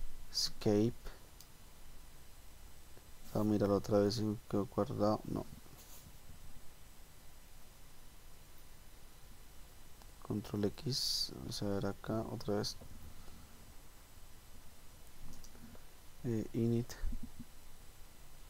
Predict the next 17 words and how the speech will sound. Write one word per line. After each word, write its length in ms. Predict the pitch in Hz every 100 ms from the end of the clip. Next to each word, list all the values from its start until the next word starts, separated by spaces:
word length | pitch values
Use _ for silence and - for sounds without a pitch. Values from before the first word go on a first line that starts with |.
| -
Es 240 | 123 117 -
igual, 320 | 107 107 120 - - - - 113
es 140 | -
igual. 260 | 107 101 104 - - - - - - - - - - - - - - - - - - - - - - - - -
Init. 520 | 113 107 104 - - - - - - - - - -
Eh, 360 | - 104 101 98
siempre 400 | - - 104 -
me 140 | 110 107
pierde 600 | - 110 113 117 113 - -
igual, 520 | 104 - 107 110 110 - -
¿dónde 140 | - 101
está 120 | 101
el 60 |
más? 360 | 104 117 131 - -
Igual 360 | 104 107 117 - - - - -
a 220 | 107 123 - - - - - - - - - - - - - - -
min 340 | 117 110 113